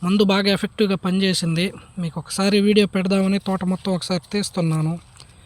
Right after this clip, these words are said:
చూసారంటే దీనికి ఇంతకు ముందంతా మనకి ఇగుర్లు అంత ఇదిగా ఉండేది కాదు.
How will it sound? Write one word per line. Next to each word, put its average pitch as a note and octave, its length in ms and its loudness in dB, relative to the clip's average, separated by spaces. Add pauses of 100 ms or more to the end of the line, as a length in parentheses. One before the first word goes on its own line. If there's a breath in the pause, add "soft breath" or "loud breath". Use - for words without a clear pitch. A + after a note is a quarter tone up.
(400 soft breath)
చూసారంటే G3+ 480 2
దీనికి G3+ 340 2
ఇంతకు G3+ 240 0
ముందంతా A#3+ 400 4
మనకి A3 280 2
ఇగుర్లు A#3 300 4
అంత G#3+ 220 2
ఇదిగా G#3+ 280 8
ఉండేది G#3 360 8
కాదు. F3+ 340 6